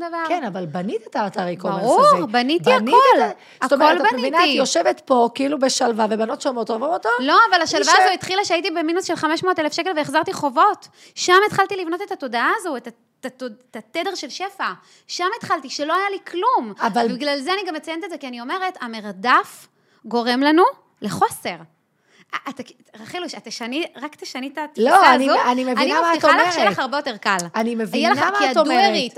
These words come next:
Speaker 1: את דוארית, וזה הבעיה שלנו, גם אני דוארית. אנחנו דואריות,
Speaker 2: אנחנו
Speaker 1: ואז
Speaker 2: פושריות, אנחנו בוא
Speaker 1: בדיוק,
Speaker 2: נדחוף.
Speaker 1: ואז אנחנו, אין מקום ל-, לכוח אנרגטי, לכוח עליון להיכנס, ואנחנו מפספסות. כי אותה פעולה שאת עושה,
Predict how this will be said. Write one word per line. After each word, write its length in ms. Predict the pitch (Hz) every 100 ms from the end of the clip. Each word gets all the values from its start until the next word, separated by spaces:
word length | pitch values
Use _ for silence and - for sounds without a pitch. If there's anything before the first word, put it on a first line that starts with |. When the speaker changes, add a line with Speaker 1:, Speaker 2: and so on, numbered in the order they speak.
| -
Speaker 1:
את 140 | 285 226
דוארית, 500 | 208 240 240 170 175
וזה 260 | 185 165 226
הבעיה 360 | 208 175 190
שלנו, 360 | 196 208 175 175
גם 160 | 196 202
אני 140 | 208
דוארית. 520 | 185 220 208 185 175 _ - -
אנחנו 280 | 202 - 202
דואריות, 640 | 180 233 277 302 339 359
Speaker 2:
אנחנו 160 | 381 196
Speaker 1:
ואז 260 | - 320 339
Speaker 2:
פושריות, 480 | 339 226 202 190
אנחנו 260 | 196 - 349
בוא 140 | 381
Speaker 1:
בדיוק, 200 | - 359
Speaker 2:
נדחוף. 180 | 349 247
Speaker 1:
ואז 200 | 220 302
אנחנו, 400 | 349 294 - 226 -
אין 240 | 254 285 277
מקום 520 | 196 185 - 220 233 214
ל-, 300 | 214 190 202
לכוח 440 | 190 - 214 214 -
אנרגטי, 500 | 185 185 185 208 196
לכוח 340 | 185 208 202
עליון 220 | 202 202
להיכנס, 400 | 208 202 208 285 202
ואנחנו 200 | 170 185
מפספסות. 720 | 185 - 175 - 262 233 _ _ _ - _
כי 200 | 294 294
אותה 220 | 277 285 294
פעולה 240 | 320 277
שאת 220 | 277 285 208
עושה, 240 | - 247